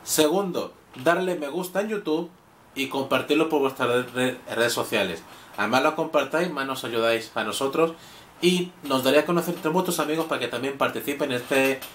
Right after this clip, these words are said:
pedazo de sorteo. Tercero, escribid en los comentarios de YouTube para que sepamos nosotros que vais a participar.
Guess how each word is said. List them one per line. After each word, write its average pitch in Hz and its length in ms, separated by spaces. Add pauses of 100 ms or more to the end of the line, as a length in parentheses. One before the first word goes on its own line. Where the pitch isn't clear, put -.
(240)
pedazo 123 320
de 120 100
sorteo. 101 480 (560)
Tercero, 135 560 (760)
escribid 156 580 (160)
en 156 100
los 147 100
comentarios 143 560
de 156 100
YouTube 156 360
para 113 260
que 110 160
sepamos 131 400
nosotros 139 400
que 101 160
vais 110 220
a 123 80
participar. 135 680